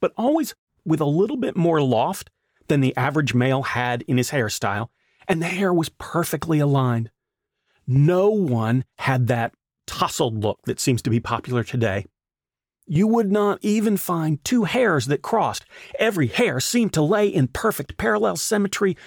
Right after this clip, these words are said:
with every other hair on their head, and then it was sprayed down so that it would never move. The wind may be gusting around the gravesite, but their hair,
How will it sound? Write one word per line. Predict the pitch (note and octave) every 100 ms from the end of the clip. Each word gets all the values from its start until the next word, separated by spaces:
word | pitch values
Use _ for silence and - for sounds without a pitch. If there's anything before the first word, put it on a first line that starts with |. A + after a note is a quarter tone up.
| - -
with | D#3+ - _ -
every | A#3+ A#3
other | F3+ C#3
hair | C#3 B2+
on | B2
their | A#2+
head, | G#2+ A2+ G#2 - - -
and | C3+ C#3
then | F3+ E3+ E3
it |
was | C#3 -
sprayed | - E3 D#3 C#3+
down | C3+ C3+ C3 B2+
so | - C3+ B2+
that | C3 B2+ -
it | C#3+
would | C#3+ C#3 A2+
never | A2+ A2 G#2+ A#2 B2
move. | C3+ A#2+ G#2+ G2 - - - -
The |
wind | D3 F#3+ G3
may | D#3
be | A#2+
gusting | A2 E3 F#3 - C#3
around | B2+ C#3+ C#3
the |
gravesite, | B2 C#3 B2+ - A#2 -
but | G#2+
their | A#2 C#3+ F#3+
hair, | A2+ F#2 -